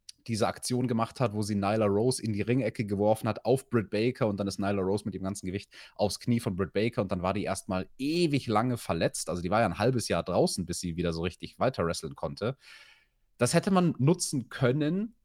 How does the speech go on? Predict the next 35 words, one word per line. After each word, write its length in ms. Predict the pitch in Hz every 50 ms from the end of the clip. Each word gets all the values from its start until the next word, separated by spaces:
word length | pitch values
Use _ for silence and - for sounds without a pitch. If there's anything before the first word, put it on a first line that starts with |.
| _ _ _ -
um 200 | - 127 131 117
quasi 640 | - - 120 120 123 127 117 123 120 113 113 113 107
Britt 480 | 104 101 95 - 107 117 143 156 -
für 160 | - - - 139
das 220 | 127 113 101 - - -
eine 380 | 107 113 120 143 165 180 180 170
Match 480 | 156 127 147 185 - - - - - - -
einmalig, 840 | 104 107 127 143 151 135 123 113 110 113 123 135 151 156 151 -
innerhalb 300 | 110 110 120 117 120 -
von 100 | - 123
einem 140 | 113 104 101
Turnier 260 | - - 123 135 143
kann 120 | 139 - 127
man 100 | 117 107
sowas 180 | 98 101 -
machen, 320 | 104 101 104 - 131 135 - _ _
zu 180 | - - - 131
positionieren 640 | 117 - 135 131 123 117 113 - 131 123 131 131 107
als, 340 | 87 101 104 - - - 92
„Boah, 240 | - 123 87 78 -
ich 160 | 123 - -
bin 100 | - 135
immer 220 | 110 123 143 147 139
noch 160 | 135 - -
sauer 300 | - 120 120 127 120 82
auf 180 | 76 92 - -
dich, 320 | - 120 123 - - _
du 240 | - 131 151 151 131
hast 240 | 143 135 - - -
mich 160 | 117 113 -
ausgenockt, 580 | 104 120 123 - - 98 87 90 - - -
du 140 | - 120 127
hast 220 | 127 123 - - -
mich 120 | 113 -
verletzt.“ 560 | - - 95 90 90 117 - - - - -